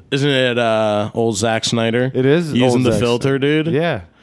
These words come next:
Speaker 2: But that filter worked for that movie.
Speaker 1: It, for sure.
Speaker 2: There's
Speaker 1: It,
Speaker 2: something about it, like,
Speaker 1: it's
Speaker 2: it
Speaker 1: the
Speaker 2: was
Speaker 1: same way that
Speaker 2: appropriate.
Speaker 1: it worked for that three hundred movie.
Speaker 2: Mm-hmm.
Speaker 1: You know what I'm saying? There was a period of time where that worked. It's just when you started bringing it to, like,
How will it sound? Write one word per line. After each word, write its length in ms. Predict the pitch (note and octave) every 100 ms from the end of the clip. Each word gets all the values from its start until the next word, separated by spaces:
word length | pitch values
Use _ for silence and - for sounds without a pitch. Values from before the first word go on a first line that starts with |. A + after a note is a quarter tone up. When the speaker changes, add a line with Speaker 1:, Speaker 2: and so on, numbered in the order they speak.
| - - _ _ _ _ _ _ -
Speaker 2:
But 200 | D#3 C#3
that 180 | D#3+ -
filter 420 | G3 A3 - C#3
worked 300 | C#3+ E3 -
for 140 | B2
that 200 | A#2+ A2
movie. 480 | A#2+ B2 G2+ G2 G2 -
Speaker 1:
It, 260 | A3 -
for 180 | - G#3+
sure. 260 | G#3 A#3 A2
Speaker 2:
There's 140 | C#3+
Speaker 1:
It, 40 | D#3
Speaker 2:
something 320 | F3 D#3+ D#3+
about 360 | B2+ C3 C3 B2
it, 100 | A#2+
like, 400 | A#2 A2+ G#2 - -
Speaker 1:
it's 160 | G#3+ A3
Speaker 2:
it 40 |
Speaker 1:
the 20 |
Speaker 2:
was 100 | G#3+
Speaker 1:
same 220 | A3+ A3 A3
way 100 | G#3
that 100 | G#3
Speaker 2:
appropriate. 100 | F3+
Speaker 1:
it 40 | A#2
worked 180 | C#3 -
for 120 | E3
that 240 | C#3+ A#2
three 180 | - D#3
hundred 360 | C#3+ E3+ A#2+ F#2
movie. 460 | F2+ A#1 A#1 - -
Speaker 2:
Mm-hmm. 320 | B2 A#2+ A2+ A2
Speaker 1:
You 120 | C3+
know 80 | D#3
what 100 | D3+
I'm 100 | C3+
saying? 200 | C3+ C3 -
There 160 | D3 E3+
was 200 | F3+ D#3
a 80 |
period 360 | - - G#3+ G3
of 80 | C#3
time 240 | D3 C#3
where 120 | B2
that 200 | A2+ G2+
worked. 400 | G2+ F#2+ D2+ - _ _ _ -
It's 140 | C#3+
just 140 | F3+ E3+
when 80 | F3+
you 80 |
started 340 | D3 D#3 D3 A2+
bringing 300 | B2+ C3 A#2
it 160 | A2+ -
to, 100 | G#2
like, 480 | F#2 F2+ F2+ E2+